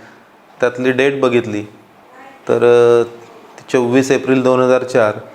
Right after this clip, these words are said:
त्यावेळी, अ, प्रोजेक्टमध्ये शेटे साहेब होते आपल्या इथे डेप्युटी इंजिनियर,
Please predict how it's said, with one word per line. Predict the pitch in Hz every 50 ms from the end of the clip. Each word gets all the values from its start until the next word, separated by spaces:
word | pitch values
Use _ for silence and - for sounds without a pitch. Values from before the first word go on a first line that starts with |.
| - - - - - - - -
त्यावेळी, | 113 113 117 120 120 120 120 120 120 120 120
अ, | 123 - - 113 110 110 110
प्रोजेक्टमध्ये | 107 110 113 117 113 117 117 117 127 123 120 120
शेटे | 123 - 120 110 120 131 123
साहेब | 123 127 123 127 120
होते | 123 117 98 104 98 98 - - - - - - - -
आपल्या | 110 98 - 110 101 101
इथे | 98 107 104 101 98 - - 98
डेप्युटी | 101 107 101 - 113 104 113 110
इंजिनियर, | 110 104 107 101 95 92 90